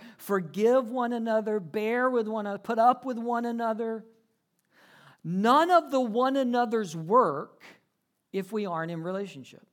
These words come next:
right? Relationship, community, friendship is a prerequisite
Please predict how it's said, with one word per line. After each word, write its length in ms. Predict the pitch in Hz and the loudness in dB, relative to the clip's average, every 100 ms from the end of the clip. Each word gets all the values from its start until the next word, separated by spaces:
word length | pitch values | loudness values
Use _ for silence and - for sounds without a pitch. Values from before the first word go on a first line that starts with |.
| _ _ _ _ _ | _ _ _ _ _
right? 160 | 151 165 202 190 | -10 -10 -12 -6
Relationship, 800 | 190 220 226 294 302 269 240 220 | 2 4 4 2 0 -4 -4 -6
community, 600 | - 208 240 269 269 220 | -6 -4 -2 0 -2 -4
friendship 580 | 190 233 254 254 220 208 - | -6 -4 -4 -2 -4 -4 -6
is 300 | 247 277 254 | -6 0 0
a 140 | 247 | 0
prerequisite 1200 | - 240 226 196 220 247 254 214 156 143 139 - | -4 -6 -4 -2 0 -2 -2 -6 -4 -8 -8 -12